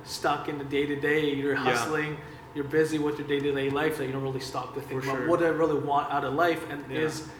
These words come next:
Speaker 1: what I'm doing right now, is that gonna align
Speaker 2: Yeah.
Speaker 1: with my goals and my vision
Speaker 2: Yeah.
Speaker 1: and, and the life I wanna live? Or
Speaker 2: Yeah.
Speaker 1: is it gonna set me back, right?
Speaker 2: Yeah,
Speaker 1: So,
Speaker 2: yeah,
Speaker 1: so
Speaker 2: I
Speaker 1: to, to reflect on that and think, really think about
Speaker 2: For
Speaker 1: what
Speaker 2: sure.
Speaker 1: kind of life you wanna live
Speaker 2: Yeah.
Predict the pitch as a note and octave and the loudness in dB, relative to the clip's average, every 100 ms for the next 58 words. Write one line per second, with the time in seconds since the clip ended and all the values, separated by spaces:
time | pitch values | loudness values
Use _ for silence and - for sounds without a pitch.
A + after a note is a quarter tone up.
0 | - - D#3 D3+ D3 D3+ D3 B2+ D3 D#3 | -8 -2 0 0 -2 0 -2 0 0 2
1 | C3 C3+ C3 C#3 C3 C3+ C3+ C#3+ C#3+ C#3 | 2 0 -2 -4 -2 0 2 2 -2 -2
2 | C#3 C3+ C#3 C#3+ C#3 C#3 C3+ D3 C#3 C3+ | -4 -2 0 0 0 -2 0 0 0 0
3 | C#3 B2+ C#3 C#3 D3 C3 C#3 C#3 C#3 E3 | -2 -4 -4 -2 -2 0 -2 -2 2 4
4 | F#3+ C3 - D3 D#3 - D3+ D#3 C#3 - | 6 4 -2 2 4 4 0 0 -2 -4
5 | - - - D3+ D3+ C3+ - C3+ C3+ D3 | -12 -16 -16 -8 -6 -4 -4 -4 -2 4
6 | D3+ C3 - E3+ F#3+ C#3+ B2 A#2 - - | 4 4 0 4 6 6 4 0 -8 -8
7 | C#3+ C3+ A#2+ E3+ C#3+ - - - - F3 | -4 -2 0 2 2 0 -6 -12 2 4
8 | - G3+ - D#3+ D3 C#3 D#3+ F3 D3 - | 4 0 0 0 2 4 4 4 -2 -6
9 | E3 - E3 F3 F3+ F3+ E3+ D3+ D3+ C#3 | -6 -6 2 6 6 4 -2 0 0 0
10 | D#3 E3 D#3+ D#3+ D#3+ C#3+ C#3+ C#3 F3+ F#3 | 2 4 4 2 0 0 -2 0 0 2
11 | G4 G3+ B3+ C3+ A#2 | 2 2 2 0 -4